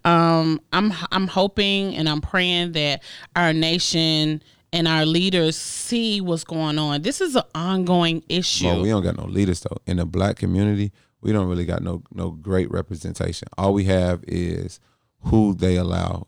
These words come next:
Speaker 2: to speak for us. Like,
Speaker 1: Yeah.
Speaker 2: we don't, we don't have, like, like I said, like, when I, I revert back to the Martin Luther King, Stokely Carmichael, Huey Newton, Malcolm X, like, they gave a voice to Martin because he was the most passive out of the four.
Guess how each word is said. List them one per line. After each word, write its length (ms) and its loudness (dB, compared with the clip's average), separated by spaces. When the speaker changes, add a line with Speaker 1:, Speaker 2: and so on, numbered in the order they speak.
Speaker 2:
to 120 -6
speak 260 -6
for 220 -6
us. 160 -16
Like, 160 -2
Speaker 1:
Yeah. 120 -8
Speaker 2:
we 160 0
don't, 180 0
we 120 0
don't 200 -2
have, 400 -2
like, 220 -6
like 160 -2
I 80 -2
said, 220 -8
like, 180 -6
when 180 -4
I, 120 -6
I 360 -6
revert 360 -4
back 180 -4
to 140 -4
the 240 -6
Martin 200 0
Luther 120 -6
King, 220 -4
Stokely 300 -4
Carmichael, 540 -4
Huey 300 -2
Newton, 260 -4
Malcolm 320 -8
X, 180 -16
like, 420 2
they 140 0
gave 380 4
a 80 2
voice 340 0
to 120 -2
Martin 380 2
because 320 -6
he 100 -6
was 120 -10
the 100 -14
most 240 -10
passive 400 -8
out 140 -8
of 80 -10
the 80 -12
four. 240 -12